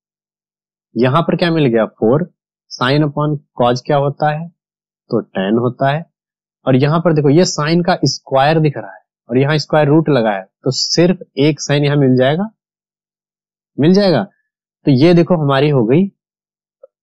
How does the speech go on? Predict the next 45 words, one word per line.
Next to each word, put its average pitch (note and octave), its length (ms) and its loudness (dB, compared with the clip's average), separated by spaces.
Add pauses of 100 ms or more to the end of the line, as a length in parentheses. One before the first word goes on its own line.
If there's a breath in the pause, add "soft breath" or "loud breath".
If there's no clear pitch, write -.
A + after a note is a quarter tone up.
(160)
four D3 220 2 (180)
under A2 260 2
root G#2+ 160 0 (140)
M G#2+ 140 -2
N C3 120 -2
की G3 140 0
value, F#2+ 320 -4 (500)
और C#3+ 120 0
हमें C#3 220 0
यही C3 300 2
तो D#3+ 100 -2
prove D3+ 220 -2
करके D3+ 240 -2
दिखाना D3+ 380 -4
था, - 180 -14 (200)
हमें D3 160 0
दिखाना D3 280 -2
था D3+ 200 -2
एम D3 160 2
स्क्वायर C#3+ 500 -4 (320)
माइनस C3 320 -4
एन C#3+ 140 2
स्क्वायर C3+ 340 -2
equals A#2 260 -4
to E3+ 100 0
four G3 200 2 (320)
under F3 220 0
root G3+ 120 4
M F#3+ 100 2
N। F#3+ 120 0 (400 soft breath)
लेकिन D#3 300 4
जब F3 140 4
हमने F#3 380 0
एम E3 180 4
स्क्वायर F3+ 340 -2
माइनस E3 420 0
एन F3 220 2
स्क्वायर D3 380 0
को F#3 160 0
solve G#2 300 -2
किया G#2+ 400 0 (460)
तो D#3 80 0
हमें D3 260 4
मिला F3 240 4 (160)
four C3 320 2